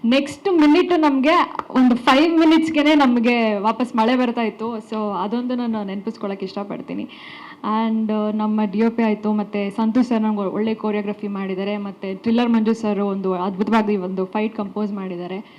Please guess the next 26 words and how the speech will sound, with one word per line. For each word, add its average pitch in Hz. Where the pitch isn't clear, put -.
ಮತ್ತೆ 240
ಎಲ್ಲರೂ 302
ಅಷ್ಟೇ, 254
ನಮ್ಮ, 220
ಆ, 208
co-actor 233
ಅಂಕುಶ್ 220
ಅವರು 220
ಅಷ್ಟೇ, 202
ಅವ್ರದ್ದು 208
ಇದು 196
ಮೊದಲನೇ 214
ಸಿನಿಮಾ. 208
So, 226
ಅವರು 247
ಮೊದಲನೇ 220
ಸಿನಿಮಾ 269
ಅಂತ 240
ಗೊತ್ತಾಗಲ್ಲ, 214
ತುಂಬಾ 240
ಚೆನ್ನಾಗಿ 226
ಆಕ್ಟ್ 196
ಮಾಡಿದ್ದಾರೆ. 196
ಒಂದು 247
ಎಂಟೈರ್ 269
ಎನ್ವೈರನ್ಮೆಂಟನ್ನ, 240